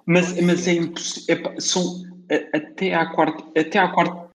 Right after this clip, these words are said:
Speaker 1: até à quarta temporada é que é,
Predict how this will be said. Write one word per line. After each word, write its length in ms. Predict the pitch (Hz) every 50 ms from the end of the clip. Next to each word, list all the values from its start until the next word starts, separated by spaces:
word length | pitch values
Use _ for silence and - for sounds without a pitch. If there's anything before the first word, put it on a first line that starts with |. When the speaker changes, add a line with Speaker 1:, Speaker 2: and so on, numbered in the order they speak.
| _ _ _ _ _ _ _ _ _ _ _ _ -
Speaker 1:
até 240 | 156 156 160 214 208
à 100 | 190 185
quarta 320 | 185 190 170 170 - 151
temporada 760 | - 160 147 135 - - 135 135 135 123 117 104 95 95 - - - - _ _ _ _ _ _ _ _ _ _ -
é 60 | 127
que 320 | - - - - - 143
é, 480 | 131 127 123 117 117 110 - - - -